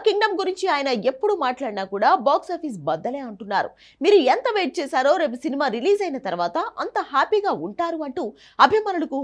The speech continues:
హామీ ఇచ్చాడు నాగవంశీ. ప్రస్తుతానికి విడుదలైన టీజర్ చూస్తుంటే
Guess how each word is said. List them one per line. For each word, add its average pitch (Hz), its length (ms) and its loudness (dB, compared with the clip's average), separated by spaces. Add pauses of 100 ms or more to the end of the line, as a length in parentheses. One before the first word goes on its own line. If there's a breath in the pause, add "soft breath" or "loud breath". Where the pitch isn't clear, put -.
హామీ 339 220 2
ఇచ్చాడు 233 420 -4 (140)
నాగవంశీ. 156 480 -10 (280 soft breath)
ప్రస్తుతానికి 254 520 -2
విడుదలైన 349 340 -2 (140)
టీజర్ 427 340 0
చూస్తుంటే 311 380 0